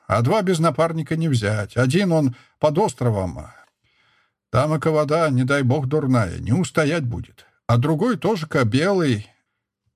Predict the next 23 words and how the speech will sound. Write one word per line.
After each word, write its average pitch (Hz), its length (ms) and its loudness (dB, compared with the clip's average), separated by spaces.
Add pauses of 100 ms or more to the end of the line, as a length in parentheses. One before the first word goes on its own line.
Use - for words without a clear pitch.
(220)
напротив 180 480 0
релки 202 360 0
за 113 160 0
деревней, 117 500 0
где 92 180 0
Голомыска. 160 800 -2 (420)
Так, 156 280 0
э, 127 160 0 (400)
ты 180 160 2
должна 175 320 2
помнить, 139 460 0
где 110 240 0
они 139 180 2
в 117 60 0
прошлом 147 420 -2
годе 147 240 0
стояли. 123 580 -2 (360)
А 120 140 0
красный 175 540 -2
я 131 220 0
один 196 300 0
потихоньку 135 560 0
отведу. 101 500 -4